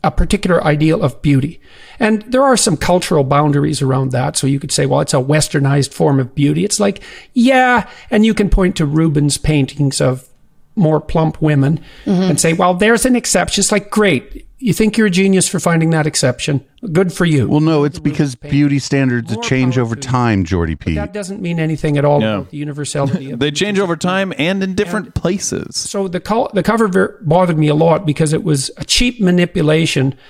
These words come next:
Speaker 1: of something that had been working very well for Sports Illustrated. It was also an insistence that all of a sudden this non-athletic body type is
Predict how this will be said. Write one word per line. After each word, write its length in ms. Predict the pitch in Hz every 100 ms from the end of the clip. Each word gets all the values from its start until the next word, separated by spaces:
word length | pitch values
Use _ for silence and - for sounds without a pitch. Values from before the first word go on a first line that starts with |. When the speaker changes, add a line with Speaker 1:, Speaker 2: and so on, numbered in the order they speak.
| - -
Speaker 1:
of 140 | - 135
something 460 | - 160 160 151
that 200 | 143 143
had 180 | - 175
been 140 | 147 160
working 300 | 165 160 143
very 200 | 151 147
well 260 | 156 156 147
for 160 | -
Sports 360 | 131 - 151 147
Illustrated. 580 | 139 143 - 131 151 - - -
It 100 | - 214
was 180 | 185
also 280 | 208 220 208
an 60 | 175
insistence 920 | 160 143 - - 311 - - 147 -
that 220 | - 147 -
all 200 | 240 240
of 80 | 202
a 40 |
sudden 500 | 185 185 175 165 170 - - - -
this 320 | 180 180 -
non-athletic 1000 | 160 220 262 202 165 - 139 147 143 -
body 500 | 156 147 143 143 143 - - -
type 420 | 175 139 - - - - _ - - - _ _ _
is 480 | 196 202 170 - -